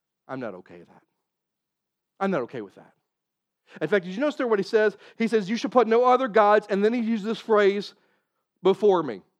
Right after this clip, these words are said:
Now, the English writers who, who translate it into English language, they use this phrase, "before me," to let us know kind of the implications of what God was saying, that you cannot put anything before him,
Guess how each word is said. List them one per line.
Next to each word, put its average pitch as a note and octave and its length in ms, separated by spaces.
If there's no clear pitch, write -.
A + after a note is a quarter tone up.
Now, G3 200
the G3 120
English C4+ 480
writers G#3 500
who, G3+ 160
who F#3 80
translate A#3 560
it A3+ 60
into G#3+ 200
English A3 280
language, F3 360
they F#3+ 120
use B3+ 340
this C4+ 160
phrase, A3 280
"before A3 380
me," F#3 120
to G3+ 120
let G#3+ 240
us G#3+ 220
know G#3 320
kind C4 240
of B3 80
the A#3+ 60
implications A3 640
of F#3+ 40
what F3 120
God E3+ 180
was D3 120
saying, B2+ 280
that F#3 200
you G#3+ 140
cannot G#3 340
put G#3+ 160
anything G#3+ 520
before A3 460
him, B2 280